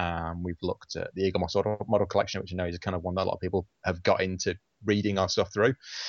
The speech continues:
Um, and we've now got over three hundred posts, and there are about forty that are sat in de-, development hell that may or may not come to light at some <laughs> point, as we were discussing before we started. Um, and it's, it's been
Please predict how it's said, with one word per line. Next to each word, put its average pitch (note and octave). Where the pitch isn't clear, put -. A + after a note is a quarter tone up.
Um, A2
and G#2+
we've G#2
now G#2+
got G2+
over G#2
three G#2
hundred G2
posts, -
and G#2
there F#2
are F2+
about F2+
forty F2
that F2
are F2
sat -
in E2+
de-, E2+
development F#2
hell E2+
that F#2+
may F#2
or E2+
may F2
not F2+
come F2+
to -
light E2+
at -
some F#2+
<laughs> -
point, A2+
as A#2+
we A#2
were -
discussing -
before F#2+
we F2+
started. F#2+
Um, A#2
and D#3
it's, C#3+
it's D3
been E3+